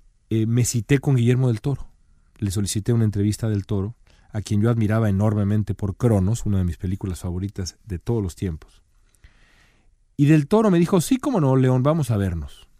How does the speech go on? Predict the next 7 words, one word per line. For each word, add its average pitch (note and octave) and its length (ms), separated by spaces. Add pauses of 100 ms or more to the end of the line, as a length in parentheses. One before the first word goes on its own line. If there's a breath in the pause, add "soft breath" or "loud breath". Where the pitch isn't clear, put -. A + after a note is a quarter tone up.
(1000 soft breath)
Y C#3+ 100
entonces D3+ 640 (720)
me A#2+ 200
citó C3+ 560
en A2 180
una C3 380 (100)
librería G#2 800